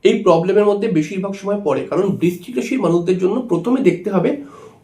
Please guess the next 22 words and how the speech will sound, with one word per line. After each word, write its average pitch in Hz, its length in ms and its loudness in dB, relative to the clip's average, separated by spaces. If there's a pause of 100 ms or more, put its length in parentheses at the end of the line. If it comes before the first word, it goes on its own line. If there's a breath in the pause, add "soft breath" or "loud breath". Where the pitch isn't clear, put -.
কোন 285 420 6
গ্রহটি 226 520 2
সব 196 260 -4
থেকে 226 220 -2
নেগেটিভ 185 560 4
ফল 147 120 -4
দেয় 131 180 -6
এদেরকে। 110 400 -12 (340 soft breath)
শনি 285 540 6
এদেরকে 226 300 -4
কিন্তু 220 220 -4
সমস্যার 185 440 -2
মধ্যে 196 180 -2 (100)
ফেলে 156 220 0
বেশিরভাগ 160 460 -8
সময়। - 240 -10 (500 soft breath)
তাহলে 220 240 4
এরা 185 260 2
যদি 220 380 -4 (180)
একটু - 260 4
শরীরচর্চা 233 580 0
করে - 360 -2